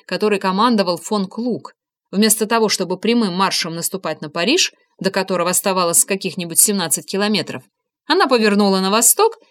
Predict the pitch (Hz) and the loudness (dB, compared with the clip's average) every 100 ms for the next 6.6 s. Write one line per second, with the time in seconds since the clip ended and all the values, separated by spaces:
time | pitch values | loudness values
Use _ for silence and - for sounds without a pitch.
0 | _ - 269 320 - 427 403 349 311 294 | _ -2 0 0 2 2 4 4 4 4
1 | 277 262 311 381 392 - 254 233 233 214 | 2 0 2 0 0 -2 0 2 4 2
2 | 202 349 311 311 302 226 262 254 190 160 | 2 0 0 -2 0 0 0 0 -2 -2
3 | 180 196 196 175 143 - 123 117 - _ | -4 -4 -8 -8 -6 -6 -6 -10 -14 _
4 | _ _ _ _ _ _ _ _ _ _ | _ _ _ _ _ _ _ _ _ _
5 | _ _ _ _ _ 180 202 320 269 214 | _ _ _ _ _ -4 0 -2 0 2
6 | 233 196 233 - 302 - | 2 2 0 0 -2 -4